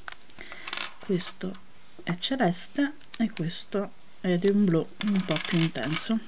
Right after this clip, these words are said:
Ed eccoli qui realizzati, davvero molto, molto carini.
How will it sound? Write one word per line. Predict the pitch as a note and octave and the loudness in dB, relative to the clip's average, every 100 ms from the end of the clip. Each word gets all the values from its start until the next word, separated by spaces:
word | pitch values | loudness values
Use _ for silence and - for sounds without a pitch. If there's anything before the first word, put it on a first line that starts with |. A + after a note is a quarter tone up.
| - | 2
Ed | C4 | 4
eccoli | G#3+ - B3 | 4 4 2
qui | C#4+ - E3 - | 4 2 0 2
realizzati, | F3+ F3+ F3 E3 D#3 C#3 - B3+ - - - - - - - - - - - - - - - - - - - - - - - - - - - - - - - - - - - - - - - - - - - - - - - - - D#4 | 6 8 6 4 -2 -2 2 4 2 -2 0 0 -2 -8 -10 -6 -6 -6 -10 -12 -8 -6 -6 -8 -12 -8 -6 -6 -6 -4 2 2 0 -8 -10 -12 -12 -12 -12 -12 -12 -12 -12 -12 -12 -12 -12 -12 -12 -12 -12 -12 -12 -14 -12 -12 -12 -4
davvero | B3+ A3+ A3+ G#3+ | 2 4 6 8
molto, | A3 B3+ B3+ G3+ | 10 10 8 4
molto | F#3+ F#3 | 4 6
carini. | F3 F3 G3 | 6 8 8